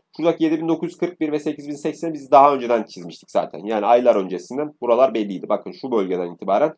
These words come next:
buraları takip ediyorduk. Hatta, e, şuradaki düşen kanalımız içerisindeyken de bu seviyelerin her videoda önemli olacağını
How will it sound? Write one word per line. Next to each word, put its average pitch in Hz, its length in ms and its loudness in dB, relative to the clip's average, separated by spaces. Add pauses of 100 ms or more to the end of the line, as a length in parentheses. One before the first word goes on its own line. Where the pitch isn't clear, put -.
(300)
buraları 123 300 2
takip 110 360 4
ediyorduk. - 300 -6
Hatta, 117 400 4 (220)
e, 104 240 2
şuradaki 143 520 -4 (260)
düşen 147 280 6
kanalımız 101 380 4
içerisindeyken 120 840 -4
de 180 140 -6 (200)
bu 143 60 -14
seviyelerin 143 520 2
her 139 220 6
videoda 98 300 -4
önemli 120 360 0
olacağını 107 560 0